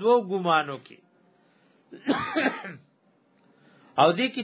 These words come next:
تمیز راځي، التمیز بین المشترکین فی الاسم،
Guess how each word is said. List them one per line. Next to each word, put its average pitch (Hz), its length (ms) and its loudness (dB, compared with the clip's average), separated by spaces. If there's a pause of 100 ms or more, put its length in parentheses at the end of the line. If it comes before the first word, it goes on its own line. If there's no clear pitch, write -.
تمیز 226 520 0
راځي، 190 480 2
التمیز 208 680 -6 (160)
بین 202 220 -2
المشترکین 190 1120 -8 (260)
فی 165 80 -12
الاسم، 165 380 -10